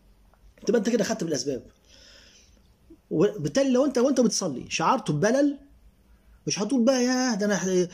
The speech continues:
ده أنا الظاهر نزل مني قطرة بول"، ده زي ما بيحصل معانا في الوز-، وت-، وت-، وت-، وت-، والشيطان يأتينا من هذا ال-،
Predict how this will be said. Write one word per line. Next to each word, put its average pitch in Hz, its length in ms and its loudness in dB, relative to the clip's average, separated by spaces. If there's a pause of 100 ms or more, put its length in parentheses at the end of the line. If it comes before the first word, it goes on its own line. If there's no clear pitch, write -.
(360)
ده 165 100 4
أنا 196 180 4
الظاهر 196 260 0
نزل 202 260 0
مني 208 180 2
قطرة 190 280 0
بول"، 214 340 4
ده 190 100 2
زي 170 120 -2
ما 226 80 0
بيحصل 202 300 -2
معانا 196 220 0
في 196 60 -2
الوز-، 180 240 2
وت-، 147 120 -2
وت-، 147 280 -6
وت-، 135 160 -6
وت-، 135 180 -10
والشيطان 143 720 -2
يأتينا 240 340 2
من 175 120 2
هذا 202 180 4
ال-، 175 180 0